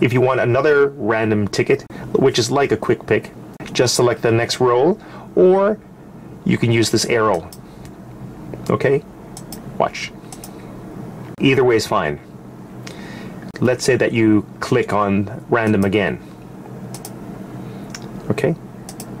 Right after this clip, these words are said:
So now you owe six hundred yen. Let's say that you don't like this one. You can just press reset or just press the X. I'm going to press X.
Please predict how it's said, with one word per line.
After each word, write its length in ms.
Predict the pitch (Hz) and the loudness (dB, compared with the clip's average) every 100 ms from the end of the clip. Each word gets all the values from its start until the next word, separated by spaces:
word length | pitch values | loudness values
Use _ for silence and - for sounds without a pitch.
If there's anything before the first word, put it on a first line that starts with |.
| - - - - - - | -14 -14 -12 -12 -12 -10
So 180 | - 110 | -2 2
now 220 | 107 107 | 4 4
you 200 | 107 110 | 4 4
owe 340 | 107 101 98 - - - - - | 4 4 2 -2 -12 -18 -18 -10
six 320 | - - - | -2 0 2
hundred 260 | 117 107 98 | 2 2 2
yen. 300 | 104 78 69 - - - - - - - - - - - | 2 0 -4 -14 -18 -18 -16 -16 -14 -14 -14 -12 -2 0
Let's 160 | - | 2
say 80 | 151 | 4
that 160 | 135 107 | 4 4
you 100 | 120 | 2
don't 220 | 113 - | 2 0
like 260 | 107 101 | -2 0
this 240 | - 143 - | 2 2 2
one. 240 | 98 76 - - - | 0 0 -8 -16 -6
You 140 | 123 113 | -2 0
can 200 | 110 104 | 2 2
just 480 | 101 92 - - - - - - | 2 0 -2 -10 -14 -18 -18 -12
press 420 | - 127 110 - | -2 0 0 2
reset 380 | 117 113 135 143 | 2 2 2 2
or 120 | 120 | 2
just 320 | 113 110 - - - - - - - | 4 2 0 -10 -16 -18 -16 -14 -6
press 240 | - 113 | -2 0
the 160 | - 113 | 2 2
X. 380 | 104 - - - - - - | 0 -2 -8 -10 -16 -16 -2
I'm 160 | 139 151 | 0 4
going 180 | 147 123 | 4 2
to 100 | 113 | -2
press 400 | - 104 - - - | 0 -2 -2 -8 -4
X. 480 | - 113 - - - | -2 -2 -2 -6 -8